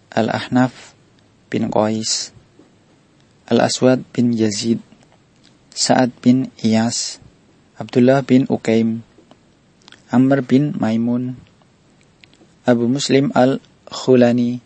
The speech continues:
dan An-Najashi, Raja Negeri Habasyah. Kedudukan hadis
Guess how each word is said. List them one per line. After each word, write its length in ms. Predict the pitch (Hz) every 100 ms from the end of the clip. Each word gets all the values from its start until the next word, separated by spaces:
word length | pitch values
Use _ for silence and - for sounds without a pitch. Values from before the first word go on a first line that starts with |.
| _ _ _ _ _
dan 320 | - 123 139 - _ _ _ _ -
An-Najashi, 1000 | 123 117 113 - 117 120 - 131 127 127 _ _ _ _ _ -
Raja 560 | 120 120 123 127 135 123
Negeri 400 | 120 120 120 117
Habasyah. 640 | 113 120 113 - 104 - - _ _ _ _ _ _ _ _ _ _ _ _ _ _ _ _ _ _ _ _
Kedudukan 480 | 131 131 139 147 147
hadis 240 | 135 143